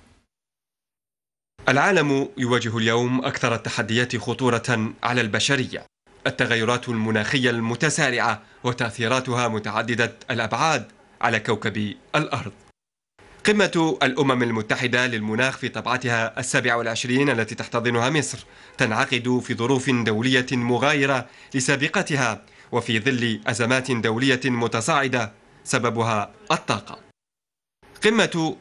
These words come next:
شرم الشيخ ستبحث معضلة المناخ وإرساء آليات مشتركة لمجابهتها أمام خطر تزايد الانبعاثات الغازية بمستويات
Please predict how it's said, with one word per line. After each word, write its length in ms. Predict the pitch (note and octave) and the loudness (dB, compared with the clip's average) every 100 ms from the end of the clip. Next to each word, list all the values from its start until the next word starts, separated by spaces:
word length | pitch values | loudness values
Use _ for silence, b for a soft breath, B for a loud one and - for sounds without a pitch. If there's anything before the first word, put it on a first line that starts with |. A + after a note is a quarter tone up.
| - | -2
شرم 260 | D3+ C3 | 0 2
الشيخ 420 | A#2 - C3 C#3+ | 2 0 2 0
ستبحث 520 | - A#2+ B2 A2 A#2 C3+ | 0 -2 -2 -2 -4 0
معضلة 580 | B2+ A#2 A2+ A#2+ B2 A#2 | 2 2 0 2 0 0
المناخ 480 | B2+ A2+ A2+ C3+ D3 | -2 -2 0 0 0
وإرساء 880 | D3+ B2+ A2+ A2 G#2+ C3+ B2+ C3 B2+ | 0 2 2 0 0 0 0 0 0
آليات 400 | A#2 B2 C#3 C3+ | 0 0 0 0
مشتركة 760 | C3+ D3 - D#3+ C#3 C#3+ C#3+ B2+ B B | -2 -2 0 0 0 0 -2 -2 B B
لمجابهتها 960 | C3 B2 A#2+ B2+ C3+ F#3 E3 D3 A#2 G2+ B | 0 2 2 2 0 -2 -2 0 0 -4 B
أمام 440 | B2 A#2+ C3 B2 A#2 - B | -2 0 0 0 -2 -6 B
خطر 500 | - D3 D#3 D#3+ D#3+ | -8 -4 0 0 0
تزايد 500 | D3+ A#2 B2+ C#3 B2+ | -2 -2 0 0 2
الانبعاثات 960 | C3 B2+ A2 A#2 G#2+ A#2 A#2 A2+ D3+ D3 | 0 0 0 0 2 2 0 0 0 0
الغازية 720 | B2 A2+ A#2 E3 D3 D3 A#2+ B B B | -2 0 0 0 0 0 -2 B B B
بمستويات 800 | A#2+ B2+ A#2+ - A#2 A2+ A2+ | 0 2 2 2 2 2 0